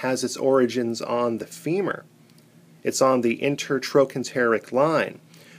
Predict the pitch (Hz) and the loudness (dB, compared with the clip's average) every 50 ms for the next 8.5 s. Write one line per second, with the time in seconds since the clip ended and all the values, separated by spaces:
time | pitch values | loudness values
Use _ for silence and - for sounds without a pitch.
0 | - - - 123 120 - 127 113 120 123 113 117 127 131 127 127 131 127 113 110 | -14 0 0 0 2 2 -2 0 2 2 4 6 4 4 4 2 -2 -2 -2 -2
1 | - - - 139 135 135 127 117 107 107 - 104 107 113 123 127 123 127 123 123 | -6 -2 -2 0 0 2 0 0 -2 -4 -6 -2 0 2 2 2 2 2 0 0
2 | - 117 117 113 110 120 127 - - - 110 - - - 110 101 98 - - 131 | 0 -2 -2 0 2 2 2 2 -2 -6 -6 -8 -6 -4 -4 -4 -4 -4 -2 0
3 | 135 143 139 - - 104 - - - - - - - _ _ _ - - - - | 0 0 0 -4 -8 -8 -8 -8 -10 -12 -12 -14 -16 _ _ _ -20 -20 -20 -20
4 | - - - 117 107 117 123 151 160 165 160 139 120 - 131 123 117 113 113 117 | -18 -2 0 0 0 4 4 4 6 6 6 4 4 4 2 2 4 4 4 4
5 | 117 117 117 113 110 - 107 101 - - - - 139 139 139 135 113 101 95 92 | 2 4 4 2 2 0 -4 -6 -4 -6 -4 0 2 2 4 4 4 2 2 0
6 | - - 107 104 107 - - - 107 - - - - 139 139 139 143 143 131 117 | -2 -4 -6 -6 -6 -10 -8 -8 -6 -4 -4 -4 -2 -2 -2 0 0 0 -2 -2
7 | 104 - - 104 98 92 90 87 85 - _ _ _ _ - _ _ - - _ | -4 -6 -10 -14 -14 -14 -14 -18 -20 -20 _ _ _ _ -20 _ _ -20 -20 _
8 | _ - _ _ - 107 107 - 101 | _ -20 _ _ -20 -18 -16 -16 -18